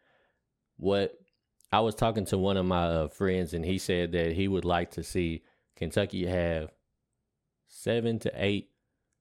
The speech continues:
starter level players, and he would feel comfortable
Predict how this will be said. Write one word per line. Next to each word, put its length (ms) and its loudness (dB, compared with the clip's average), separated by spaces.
starter 680 0
level 380 0
players, 640 0
and 160 -4
he 120 2
would 180 0
feel 240 0
comfortable 760 -4